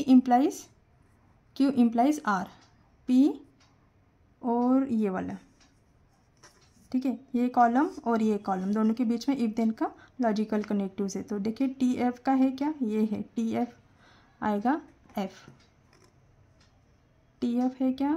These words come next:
नहीं है, तो यहाँ पे बाकी के क्या आ जाएंगे, टी आएंगे। ठीक है, पी कंजंक्शन क्यू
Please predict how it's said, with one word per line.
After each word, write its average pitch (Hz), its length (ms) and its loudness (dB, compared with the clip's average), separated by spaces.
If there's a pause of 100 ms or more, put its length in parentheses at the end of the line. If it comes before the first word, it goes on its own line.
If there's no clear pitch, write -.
(460)
नहीं 208 300 0
है, 208 80 -8 (760)
तो - 60 -4
यहाँ 233 260 0
पे 233 120 -4
बाकी 226 280 -2
के 233 120 -8
क्या 240 140 0
आ 233 40 0
जाएंगे, 233 400 -2 (1400)
टी 208 180 -6
आएंगे। - 400 -10 (1700)
ठीक 269 140 2
है, 247 80 0 (920)
पी 294 200 6
कंजंक्शन 269 720 8
क्यू 269 380 2